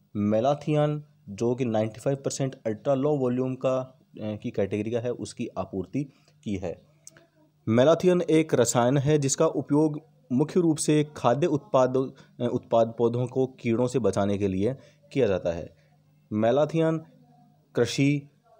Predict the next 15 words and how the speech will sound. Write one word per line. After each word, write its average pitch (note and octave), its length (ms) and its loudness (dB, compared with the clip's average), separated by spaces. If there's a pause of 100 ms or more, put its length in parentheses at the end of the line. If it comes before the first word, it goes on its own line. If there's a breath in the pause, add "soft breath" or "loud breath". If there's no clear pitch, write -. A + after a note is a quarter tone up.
आवासीय C#3+ 480 4
भूनिर्माण, C3+ 640 2 (400)
सार्वजनिक C3 720 2
मनोरंजन B2 520 2
क्षेत्रों C3+ 560 -2 (120)
और C#3+ 120 0
सार्वजनिक C3 600 -2 (340 soft breath)
स्वास्थ्य B2 460 0
कीट D3+ 320 -2
नियंत्रण C3 340 0
कार्यक्रमों A#2 480 0
जैसे A2 260 -2
कि B2+ 120 -2
मच्छर A2 400 0
उन्मूलन A#2+ 520 -2